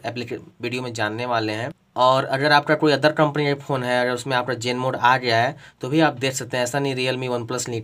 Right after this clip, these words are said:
वाला है, किसी भी ब्रांड का फ़ोन है और Zen Mode आप में है, तो Zen Mode, Zen Mode को कैसे यूज़ कर सकते हैं, क्या इसका यूज़ है, पर्पस क्या है, सब इस वीडियो में जानेंगे। तो सबसे पहले चलिए Zen Mode को हम ओपन कर लेते हैं और देखते हैं कैसा इंटरफेस आता है। तो इस तरह से हमारा कुछ इंटरफेस आया है,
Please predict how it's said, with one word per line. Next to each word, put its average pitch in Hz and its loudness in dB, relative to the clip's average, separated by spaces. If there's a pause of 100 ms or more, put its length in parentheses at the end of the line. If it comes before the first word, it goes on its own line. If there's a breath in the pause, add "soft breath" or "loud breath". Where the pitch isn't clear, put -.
वाला 113 -2
है, 143 -4
किसी 127 -6
भी 139 2
ब्रांड 123 -2
का 120 -4
फ़ोन 120 -6
है 127 -2
और 120 -2
Zen 120 -4
Mode 120 -2
आप 113 -2
में 113 -4
है, 120 -2 (460 soft breath)
तो 113 -8
Zen 127 -6
Mode, 131 -6 (140)
Zen 131 -2
Mode 139 -2
को 139 -4
कैसे 135 0
यूज़ 139 -2
कर 131 -4
सकते 127 -6
हैं, 123 -2
क्या 123 4
इसका 120 0 (680 soft breath)
यूज़ 156 4
है, 151 4
पर्पस 147 2
क्या 147 4
है, 147 4
सब 139 0
इस 139 -2
वीडियो 131 -4
में 160 2
जानेंगे। 104 2 (380 soft breath)
तो 123 -10
सबसे 139 -6
पहले 180 0
चलिए 180 0
Zen 165 4
Mode 165 2
को 170 4
हम 165 2
ओपन 147 2
कर 165 -2
लेते 127 -2
हैं 139 2
और 127 -2
देखते 127 -4
हैं 160 0
कैसा 131 0
इंटरफेस 135 -4
आता 113 0
है। 123 0
तो 131 -8
इस 151 -4
तरह 156 0
से 160 -2
हमारा 151 2
कुछ - -10
इंटरफेस 143 -2
आया 110 2
है, 139 0